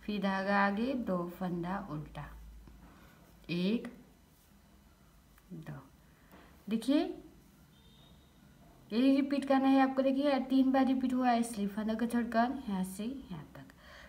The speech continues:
फिर last में आपको देखिए दो फंदा बचेगा, धागा पीछे, इस दो फंदा में आपको एक फंदा देखिए back loop से ऐसे ऊपर से सीधा बुनना है, फिर धागा आगे करके एक फंदा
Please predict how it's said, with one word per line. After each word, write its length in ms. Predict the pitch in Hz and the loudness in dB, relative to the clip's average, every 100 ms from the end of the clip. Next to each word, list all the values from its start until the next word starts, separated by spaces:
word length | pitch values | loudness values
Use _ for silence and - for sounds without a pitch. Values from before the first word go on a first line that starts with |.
| - | -6
फिर 120 | 254 | 2
last 320 | 254 262 269 | 4 4 4
में 80 | 302 | 4
आपको 200 | 285 277 | 4 4
देखिए 300 | 277 269 269 226 | 2 4 2 2
दो 200 | 208 214 | 2 2
फंदा 300 | 247 233 233 | 2 2 2
बचेगा, 480 | 208 202 190 190 233 285 - - - - | 0 -4 -4 -2 -4 -6 -14 -20 -20 -8
धागा 240 | 190 190 | -2 0
पीछे, 400 | 190 208 - 247 302 - - - - - - - - - - | 0 -4 -2 0 0 -4 -16 -20 -20 -20 -20 -20 -20 -20 -20
इस 120 | - - | -20 -6
दो 140 | 214 220 | -4 0
फंदा 320 | 262 247 247 | 2 4 4
में 120 | 240 | 4
आपको 300 | 233 - 262 - 202 | 2 0 -4 -4 -2
एक 220 | 208 220 | 0 -2
फंदा 280 | 254 254 247 | 0 2 2
देखिए 360 | 240 240 262 311 339 - - - 185 | 0 -2 -2 -2 -4 -14 -20 -16 -10
back 360 | 175 190 190 202 | -2 -2 -2 -4
loop 100 | 226 | -4
से 180 | - 247 | -2 -2
ऐसे 240 | 247 269 | 0 0
ऊपर 340 | 240 202 202 202 | 0 -2 -2 -4
से 160 | - | -4
सीधा 420 | 214 - 175 175 185 | -6 -6 -6 -2 -2
बुनना 300 | 196 208 220 | 0 0 0
है, 260 | 226 285 - - - - - - - - - | 0 -2 -6 -14 -20 -20 -20 -20 -20 -20 -18
फिर 180 | - 214 | -8 -2
धागा 360 | 202 196 208 208 | 0 2 0 0
आगे 200 | 208 254 | 0 -2
करके 320 | 240 202 240 | 0 -2 -2
एक 440 | 269 269 180 190 190 | -6 -4 -2 -2 -4
फंदा 500 | 202 190 180 208 | -4 -2 -2 -4